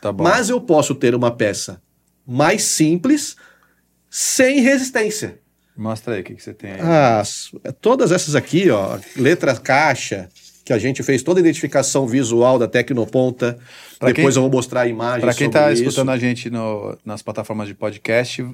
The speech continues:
Speaker 1: depois procura o vídeo no YouTube pra poder ver essas imagens, são bem legais, tá?
Speaker 2: São bem legais. E então, esses equipamentos, esses materiais, eu faço com preenchimento de vinte, vinte e cinco por cento.
Speaker 1: Certo.
Speaker 2: Porque eu sei que isso aqui não vai sofrer pressão.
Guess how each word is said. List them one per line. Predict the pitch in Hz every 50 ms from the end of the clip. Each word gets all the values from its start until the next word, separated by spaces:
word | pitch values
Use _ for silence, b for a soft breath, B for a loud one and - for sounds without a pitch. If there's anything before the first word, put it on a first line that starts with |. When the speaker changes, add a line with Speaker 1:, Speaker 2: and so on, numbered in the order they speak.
| - _ -
Speaker 1:
depois | 113 117 110 - 131 123
procura | - 139 127 - 143 135
o |
vídeo | 113 117 113 113
no | 110 110
YouTube | 110 107 - - 139 151 147 -
pra | 127 - 139
poder | 123 139 135 135 127
ver | 123 127
essas | 120 - 127 123
imagens, | 127 123 113 113 123 120 -
são | - 113
bem | 113 123
legais, | 139 147 127 104 98 95 -
tá? | - 131
Speaker 2:
São | 139 117 113
bem | 117 123
legais. | 131 135 113 98 92 92 87 - - - _ _ -
E | 127 123 127 131 131 131
então, | 135 127 131 156 156 175 190 180 185 B B B B B B -
esses | 185 226 269 269 - - 175 165
equipamentos, | 170 170 170 160 - 131 120 131 147 143
esses | 214 208 - 220
materiais, | 208 160 135 - 139 123 117 117 131 170 190 190 151 117 - -
eu | - 233
faço | 233 - - 208 226 220 - 202
com | 170 - 170 165
preenchimento | 143 165 151 151 143 - - 139 139 147 175 175 196
de | 170 196 170
vinte, | 110 95 110 135 165 185 190 - - 127
vinte | 110 107 139 165 160
e | -
cinco | - - 160 156 -
por | - 175 170
cento. | - - 135 127 127 127 - - b b b b b
Speaker 1:
Certo. | - - - 104 104
Speaker 2:
Porque | - - - - 233
eu | 233 233
sei | - - - 202 208 208 -
que | - 214
isso | 208 - 180
aqui | 143 147 - 185 208 214
não | 190 190 202 208
vai | 165 170 349
sofrer | 165 170 139 - 147 139
pressão. | 147 156 156 139 - - 143 135 131 131 127 127 123